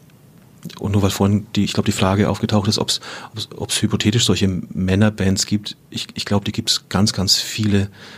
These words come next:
die da, äh, sagen würden, „Ja, wenn ich mein T-Shirt nicht ausziehen darf, dann spiel ich bei euch nicht.“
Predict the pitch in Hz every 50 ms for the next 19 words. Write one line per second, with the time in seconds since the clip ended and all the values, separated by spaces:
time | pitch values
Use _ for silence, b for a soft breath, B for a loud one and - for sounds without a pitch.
0 | B B B - - 104 98 98 98 95 92 - - - - 85 92 95 76 58
1 | - - 92 90 90 92 95 92 90 92 92 - B B B B B B B B
2 | - - - - - 98 95 92 95 92 - - 95 - - 104 101 101 95 -
3 | 90 98 - - 104 98 92 - - 98 - - 98 90 - - 80 82 - 92
4 | - - -